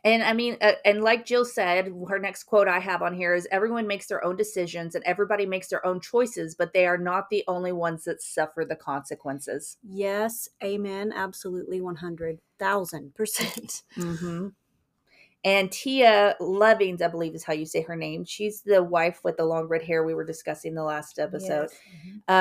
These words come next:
Speaker 1: Um, she said the show was canceled and then counting on further exploited, was further exploitation of the girls. They are now responsible for being the breadwinners, winners, keeping the show going, doing this on the back of their own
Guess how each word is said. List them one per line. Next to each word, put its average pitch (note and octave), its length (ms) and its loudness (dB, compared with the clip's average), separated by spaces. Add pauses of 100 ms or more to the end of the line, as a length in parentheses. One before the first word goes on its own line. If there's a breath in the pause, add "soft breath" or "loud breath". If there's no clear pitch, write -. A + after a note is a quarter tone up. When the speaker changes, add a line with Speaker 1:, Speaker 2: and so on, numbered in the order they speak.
(120)
Speaker 1:
Um, F3 40 -2
she C4 200 -2
said C4 200 4
the A3 60 4
show A3 260 4
was B3+ 140 0
canceled G3+ 720 0
and F3 160 -2
then F3 140 -4
counting G#3+ 420 -2
on G3 380 0
further A#3+ 400 4
exploited, G3+ 680 2
was F#3+ 300 -2
further A#3+ 320 0
exploitation G#3 720 -2
of E3 100 -6
the F3+ 60 -2
girls. E3 460 -2
They F#3 120 4
are F3+ 120 4
now G3+ 240 2
responsible G#3+ 580 -2
for G#3 140 -2
being E3+ 220 -4
the F3 60 -2
breadwinners, E3 720 -2
winners, F3+ 640 0
keeping A#3 360 -6
the A#3+ 60 0
show A3 300 0
going, E3 460 2 (420 soft breath)
doing A3 240 6
this G#3 220 2
on G3 160 0
the G#3+ 80 2
back F#3+ 340 2
of F3+ 140 0
their F#3 240 0
own F3 280 -2